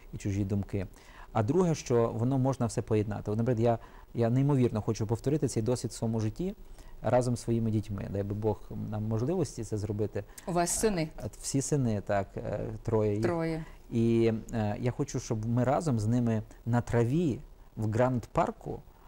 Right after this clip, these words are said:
Speaker 1: а це на, на Безрі озері, є такий публічний парк, ну, парк культури, образно кажучи, Чикаго. А, і там є зелений театр. Ми там послухали, а, ну, Павароті вже не послухаємо, а, Плаче до Домінго або когось з новітніх, е, е, тенорів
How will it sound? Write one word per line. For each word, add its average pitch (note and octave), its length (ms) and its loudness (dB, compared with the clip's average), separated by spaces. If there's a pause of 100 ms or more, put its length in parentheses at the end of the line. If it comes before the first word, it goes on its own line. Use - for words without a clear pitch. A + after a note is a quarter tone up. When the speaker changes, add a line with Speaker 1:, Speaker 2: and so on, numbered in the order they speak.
(180)
Speaker 1:
а - 60 -4
це A#2 180 -2
на, G#2+ 240 0
на A2+ 80 0
Безрі B2 340 2
озері, F3+ 360 0
є A#2+ 60 2
такий A2+ 200 -6
публічний C3 480 -2
парк, A2 260 -2 (220)
ну, C#4 100 -10
парк - 220 -4
культури, G#2 420 -4
образно G2+ 400 -4
кажучи, G#2+ 460 -6 (220)
Чикаго. - 440 -8 (380)
А, G#2 360 2
і B2 80 -2
там D3 200 0
є C3+ 100 2
зелений B2+ 340 4
театр. - 400 -4 (320)
Ми B2 140 2
там C3 200 -2
послухали, A2+ 640 0 (400)
а, G#2 240 -4
ну, B2+ 120 2
Павароті A#2 420 2
вже A2+ 120 2
не A2 80 0
послухаємо, G#2+ 680 0 (420)
а, G#2+ 180 0
Плаче B2+ 340 2
до B2+ 80 0
Домінго B2+ 600 2 (240)
або A2+ 260 2
когось B2+ 280 2
з G#2 40 -6
новітніх, A#2+ 600 2
е, - 40 -4
е, G2+ 720 0 (140)
тенорів G#2+ 420 2